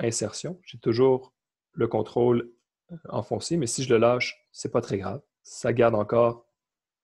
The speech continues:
euh, les cellules sélectionnées. Et là, en cliquant sur insertion, je vais faire apparaître le graphique que je veux, donc un diagramme à secteur. Euh, on peut le faire en trois D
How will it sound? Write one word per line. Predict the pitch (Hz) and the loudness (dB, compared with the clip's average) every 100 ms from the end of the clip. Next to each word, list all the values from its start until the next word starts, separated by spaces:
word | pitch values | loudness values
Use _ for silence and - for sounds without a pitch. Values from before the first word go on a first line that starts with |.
| _ _ _ 110 | _ _ _ -8
euh, | 101 | -4
les | 107 | -4
cellules | - 110 123 | 0 0 0
sélectionnées. | 123 107 - 120 117 175 _ _ _ _ _ _ _ - | -2 -4 -6 -8 -10 -12 _ _ _ _ _ _ _ -6
Et | |
là, | 113 123 | -2 -2
en | |
cliquant | - - 127 | -2 -6 -6
sur | 123 - | -6 -6
insertion, | 107 - 107 - 123 139 _ _ _ _ - | -6 -6 -8 -6 -6 -6 _ _ _ _ -18
je | 117 | -6
vais | 113 120 - _ _ _ | -2 -4 -6 _ _ _
faire | _ 120 110 | _ 0 0
apparaître | 107 101 101 110 - - | -2 -2 -2 -4 -8 -6
le | 113 | -6
graphique | 113 107 - 120 | -2 -4 -4 -10
que | 120 104 | -6 -6
je | 98 | -4
veux, | 104 139 | -4 -4
donc | 131 123 110 113 - _ _ _ _ _ _ - | -8 -10 -8 -10 -18 _ _ _ _ _ _ -6
un | 131 120 | -4 -4
diagramme | 120 120 107 107 107 107 110 - _ _ _ _ _ - | -2 2 2 2 0 -2 -6 -14 _ _ _ _ _ -8
à | 123 | -6
secteur. | 110 - - 107 135 139 - _ _ _ _ _ _ _ _ _ _ _ _ _ - | -6 -8 -8 -8 -8 -12 -20 _ _ _ _ _ _ _ _ _ _ _ _ _ -12
Euh, | 104 | -10
on | 98 | -10
peut | - | -10
le | 107 | -4
faire | - 110 | 0 2
en | 107 | 0
trois | - 113 101 | -2 0 0
D | 104 113 113 113 | 2 2 2 -2